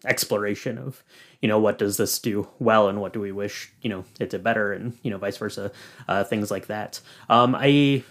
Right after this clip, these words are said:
I do agree, I do agree with the fact that I didn't like that, uh, went to the, went to the water,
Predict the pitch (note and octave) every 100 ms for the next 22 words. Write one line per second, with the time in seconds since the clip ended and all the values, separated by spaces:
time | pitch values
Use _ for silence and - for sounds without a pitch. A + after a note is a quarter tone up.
0 | _ - G#2 E3 D#4 - A2 A#2 G#2+ G#2+
1 | A2 D3+ A#3 A2 F#2+ G#2+ A#2+ - A#2+ F#2+
2 | B2+ G#2+ G#2+ G#2+ G#2 - - G#2+ G2+ G#2+
3 | - G#2 E2 G#2+ A2+ A2 G#2 A2+ G#2 G2
4 | - - - - G#2+ A#2 G2+ G#2 - B2
5 | A2+ G#2+ G#2